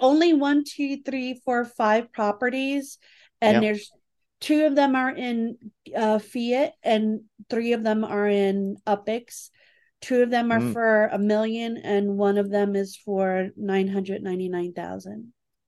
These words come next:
Speaker 2: Yes, and your percentage is creeping up there, so yeah. I mean, it's gonna be interesting to see how it plays out. Obviously, the lessons they'll learn here will be used moving forward. So there's,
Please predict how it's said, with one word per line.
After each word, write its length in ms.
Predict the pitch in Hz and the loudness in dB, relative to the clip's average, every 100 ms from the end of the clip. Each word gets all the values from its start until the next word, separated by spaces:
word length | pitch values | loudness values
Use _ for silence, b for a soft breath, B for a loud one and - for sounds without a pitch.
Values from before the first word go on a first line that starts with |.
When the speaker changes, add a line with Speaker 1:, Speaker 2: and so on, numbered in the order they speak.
| _ | _
Speaker 2:
Yes, 380 | - 98 98 - | -8 -6 -4 -6
and 100 | 104 | -2
your 120 | 123 | -2
percentage 460 | 127 101 120 120 98 | -2 -6 -4 -4 -4
is 140 | 98 | -8
creeping 360 | - 113 101 101 | -4 -4 -2 -6
up 160 | 98 - | -6 -8
there, 160 | 78 | -10
so 160 | 80 101 | -6 -4
yeah. 200 | 98 82 - _ b b b b | -4 -4 -10 _ b b b b
I 60 | 160 | 2
mean, 140 | 190 | 2
it's 120 | 185 | 2
gonna 160 | - 202 | 0 2
be 100 | 165 | 4
interesting 500 | 160 156 - 151 143 | 2 -2 -2 -2 -2
to 100 | - | -4
see 220 | 135 151 139 | -2 0 2
how 160 | 143 | 2
it 80 | 131 | 2
plays 260 | 143 135 131 | 0 0 0
out. 180 | 131 - | -2 -2
Obviously, 600 | 131 131 - 117 113 113 | -2 -2 0 2 2 2
the 140 | 110 | 0
lessons 380 | 110 117 113 104 | 2 0 -4 -2
they'll 140 | 104 | 0
learn 220 | 101 101 104 | 2 -2 -2
here 300 | 104 104 101 | -2 -2 -2
will 240 | 101 98 | -4 -4
be 100 | 101 | -4
used 400 | 98 101 98 - - | -4 -4 -6 -8 -8
moving 300 | 92 92 92 | -6 -6 -4
forward. 360 | 139 127 120 | 0 2 0
So 120 | - | -2
there's, 340 | 101 104 - | -2 -2 -6